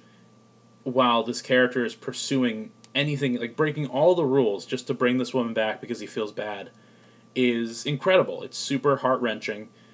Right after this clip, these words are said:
and I think it gets across its idea super well. If you needed to watch this show a little bit, if you wanted to get into it, episode four is a really good start, 'cause it's just, it's so emotionally gripping, and, and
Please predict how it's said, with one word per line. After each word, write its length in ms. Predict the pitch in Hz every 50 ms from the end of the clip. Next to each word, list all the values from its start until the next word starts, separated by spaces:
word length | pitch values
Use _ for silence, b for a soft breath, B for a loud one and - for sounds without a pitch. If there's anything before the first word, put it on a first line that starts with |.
| B B B B B -
and 100 | 117 120
I 40 | 123
think 120 | 127 123
it 140 | 113 - -
gets 200 | - 123 123 -
across 420 | 123 - - 120 113 117 113 -
its 80 | - -
idea 340 | 113 110 110 110 113 113 -
super 400 | - - - 120 110 - 110 104
well. 320 | 101 110 107 90 87 92
If 160 | 98 107 -
you 100 | 110 117
needed 380 | 113 110 120 127 135 143 139 135
to 140 | - - 131
watch 340 | 120 120 123 131 139 - -
this 120 | 135 131
show 360 | - - - 127 120 120 120 113
a 40 |
little 260 | 113 107 117 127 135 127
bit, 200 | 110 107 101 98
if 120 | 95 -
you 60 | 117
wanted 240 | 110 107 113 117 -
to 60 | 120 120
get 120 | 127 123
into 280 | 131 127 - 127 110 104
it, 180 | 101 92 - B B B B B B B B B B
episode 420 | - - - - - - 139 127 123
four 460 | - - 131 131 131 127 120 110 101
is 220 | - 117 113 110
a 60 | 117
really 280 | 107 107 117 113 110 110
good 220 | 107 117 110 -
start, 420 | - - - 120 120 117 101 - -
'cause 120 | 113 107
it's 140 | 107 98 -
just, 400 | - - 110 95 - - - - _ -
it's 220 | 107 107 - -
so 580 | - - - 120 113 117 117 117 117 113 113 B B B B B B B B B B B B - _ _ _ _ -
emotionally 760 | 127 120 120 123 123 120 127 123 - - 131 120 117 110 95
gripping, 540 | - - 110 110 - - 143 147 151 147 131
and, 200 | 127 123 120 -
and 260 | 131 127 123 117 110